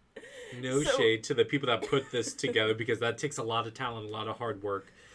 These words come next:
Speaker 2: Yes,
Speaker 1: Um,
Speaker 2: still.
Speaker 1: and I know we're, like, shitting on it, but,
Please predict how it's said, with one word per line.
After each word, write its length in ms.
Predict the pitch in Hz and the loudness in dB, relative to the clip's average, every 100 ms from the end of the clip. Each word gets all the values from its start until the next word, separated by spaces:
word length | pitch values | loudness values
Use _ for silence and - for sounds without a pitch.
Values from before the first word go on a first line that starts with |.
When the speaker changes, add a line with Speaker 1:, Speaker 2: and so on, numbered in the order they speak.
| - 220 | -12 -4
Speaker 2:
Yes, 160 | 196 | 0
Speaker 1:
Um, 320 | 120 110 101 | 2 2 0
Speaker 2:
still. 260 | 98 - 214 | -8 -2 0
Speaker 1:
and 140 | 127 | 2
I 100 | 120 | 2
know 160 | 117 117 | 2 0
we're, 180 | 110 117 | 4 4
like, 280 | 107 101 - | 2 -4 -6
shitting 420 | - 139 123 110 | -6 -4 -4 -6
on 160 | 107 | -12
it, 120 | 104 - - - _ - | -14 -16 -20 -20 _ -6
but, 380 | 131 113 104 | 0 0 0